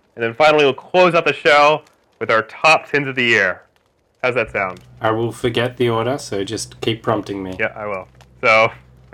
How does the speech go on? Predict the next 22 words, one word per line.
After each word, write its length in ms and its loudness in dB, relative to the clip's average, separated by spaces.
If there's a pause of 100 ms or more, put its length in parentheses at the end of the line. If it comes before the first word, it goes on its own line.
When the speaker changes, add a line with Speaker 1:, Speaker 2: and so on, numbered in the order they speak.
(100)
Speaker 2:
And, 140 2
and 80 -2
I'm 160 0
assuming 280 0
for 120 -4
each 260 -4
list, 220 -4
we're 100 -2
gonna 160 -2
volley 280 -2
back 240 -4
and 120 -12
forth. 480 -10
Speaker 1:
Yeah, 160 -4
yeah. 140 -18 (880)
Speaker 2:
From 360 -4 (140)
bottom 260 -2
to 80 -18
top. 380 -14 (360)
Speaker 1:
Yes. 560 -4
And 520 0 (220)
if 180 -8